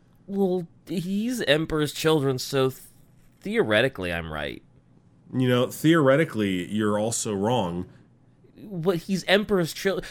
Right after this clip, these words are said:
Speaker 1: so we have to cover a little Emperor's Children. In it, it, that's gonna be a topic in the episode.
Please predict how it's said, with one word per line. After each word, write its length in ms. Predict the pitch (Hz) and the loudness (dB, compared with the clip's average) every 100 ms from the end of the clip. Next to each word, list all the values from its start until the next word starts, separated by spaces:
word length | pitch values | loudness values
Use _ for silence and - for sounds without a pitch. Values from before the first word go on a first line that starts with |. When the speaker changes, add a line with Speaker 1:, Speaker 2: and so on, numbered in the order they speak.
| - | -4
Speaker 1:
so 160 | - | 2
we 140 | 190 180 | 2 4
have 280 | 180 226 - | 6 6 4
to 60 | |
cover 360 | - 190 151 160 | 0 2 4 4
a 60 | |
little 440 | 139 113 165 185 147 | 2 2 2 4 2
Emperor's 520 | 120 123 113 107 104 | 0 -4 -6 -6 -8
Children. 720 | - 180 175 92 87 85 78 78 _ _ - | -4 2 2 0 -8 -10 -12 -18 _ _ -6
In 120 | 135 | -4
it, 240 | 135 127 - | -4 -8 -8
it, 200 | - 165 | -2 0
that's 260 | 170 165 - | 0 0 0
gonna 300 | - 226 156 | 2 4 4
be 220 | 131 175 | 4 4
a 60 | 110 | 4
topic 460 | 156 151 - 110 | 4 2 2 -6
in 100 | 120 | -6
the 120 | 98 | -2
episode. 640 | 107 - - - - - | 0 -2 -6 -12 -14 -14